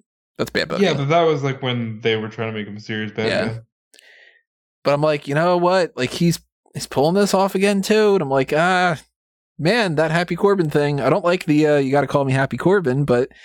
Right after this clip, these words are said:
Speaker 1: this was a great way of doing it with the whole, like, he just, he won in, uh, Vegas. Now he's got his money back. Cool."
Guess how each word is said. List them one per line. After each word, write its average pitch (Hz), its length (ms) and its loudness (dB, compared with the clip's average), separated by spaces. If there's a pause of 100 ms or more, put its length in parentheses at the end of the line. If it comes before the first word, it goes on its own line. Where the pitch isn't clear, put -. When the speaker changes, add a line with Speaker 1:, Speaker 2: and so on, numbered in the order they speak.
(340)
Speaker 1:
this 180 120 0
was 247 120 0
a 240 40 -2
great 226 220 0
way 214 160 2
of 202 80 2
doing 214 220 2
it 180 100 0
with 180 100 -6
the 156 60 -2
whole, 151 200 2
like, 147 220 2
he 180 140 2
just, 202 220 -2 (160)
he - 120 -2
won 131 520 2 (640)
in, 147 200 2
uh, 165 180 2
Vegas. 180 520 -2 (460)
Now 131 140 -2
he's 135 100 0
got 160 100 2
his 170 100 -2
money 190 160 2
back. 143 340 -2 (140)
Cool." 233 320 0